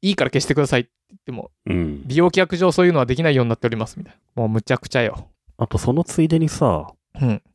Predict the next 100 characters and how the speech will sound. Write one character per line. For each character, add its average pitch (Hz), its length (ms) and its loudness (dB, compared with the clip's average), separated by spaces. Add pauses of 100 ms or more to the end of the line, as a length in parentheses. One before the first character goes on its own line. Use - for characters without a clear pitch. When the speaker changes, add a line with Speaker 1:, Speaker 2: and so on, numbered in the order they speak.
Speaker 2:
い - 40 -10
ろ 123 120 0
ん 147 80 -2
な 151 80 2
メ 120 240 2
ー 165 40 4
ル 175 100 4
送 175 200 0
っ - 20 -20
て - 140 -4
く 175 120 -2
る 147 80 2
サ 98 160 0
ー 85 40 -2
ビ 80 80 -4
ス - 80 -4
も 78 80 -6
全 104 200 0
部 - 60 -6
ス - 100 -10
ト 151 80 0
ッ - 40 -6 (100)
プ - 120 -4
し - 220 -8
ち - 40 -12
ゃ - 40 -8
っ - 20 -8
た - 180 0
り 120 60 0
す - 80 -8
る 78 80 -2
と - 100 -4
い 73 40 -2
い - 20 -4
よ 67 100 -8
ね。 95 140 -6
Speaker 1:
し - 80 -12
た。 147 80 0
し - 40 -2
た。 - 100 -18
め 127 100 -8
っ - 20 -16
ち - 140 -8
ゃ 139 40 2
し - 80 -8
た。 - 160 -4 (160)
Speaker 2:
そ - 200 -2
れ 120 120 4
め 110 140 0
ち - 120 -4
ゃ 139 40 2
め 139 100 2
ち - 80 -4
ゃ 127 220 4
や 117 160 2
っ - 140 -4
た 123 80 0
方 104 80 4
が 78 80 0
い - 20 -4
い - 20 -4
よ 67 100 -8
ね。 69 180 -16
Speaker 1:
う 127 40 -6
ん。 - 240 -8
で 208 80 2
も 156 100 0
僕 175 240 -2
結 349 200 -4
構 165 100 0
Gmail 202 580 2
は、 110 340 0 (120)
Speaker 2:
う 104 60 -6
ん。 80 280 -6 (240)
Speaker 1:
こ 110 560 -2 (440)
う、 - 40 -14
な 117 100 -4
ん 110 60 -6
だ 110 80 -8
ろ - 60 -12
う、 - 400 -20
フ - 80 -4
ォ - 40 2
ロ 190 100 4
ワ 196 400 2
ー、 - 160 -16
フ - 80 0
ォ 190 60 6
ロ 226 120 4
ー 240 40 2
整 240 180 2
理 160 80 0
す 139 100 0
る 127 80 0
と - 80 -6
か 117 80 -4
と 117 80 -2
一 110 60 -4
緒 131 120 2
で、 117 220 -2